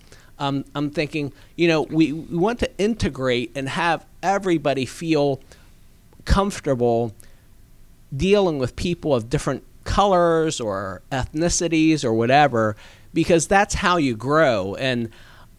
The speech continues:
I look at it very different. You know, a lot of people try and separate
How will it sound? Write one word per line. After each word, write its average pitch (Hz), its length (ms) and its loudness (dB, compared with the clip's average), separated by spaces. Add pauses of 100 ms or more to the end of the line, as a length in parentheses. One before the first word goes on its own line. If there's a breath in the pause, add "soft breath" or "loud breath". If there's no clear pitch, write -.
(140)
I 160 100 4
look 208 240 2
at 175 100 8
it 143 100 0
very 160 340 2
different. 123 560 -2
You 139 140 -6
know, 110 280 -4 (240)
a 131 100 -4
lot 156 240 2
of 175 100 -2
people 156 300 -6
try 135 260 -2
and 98 280 -6 (260)
separate 113 720 0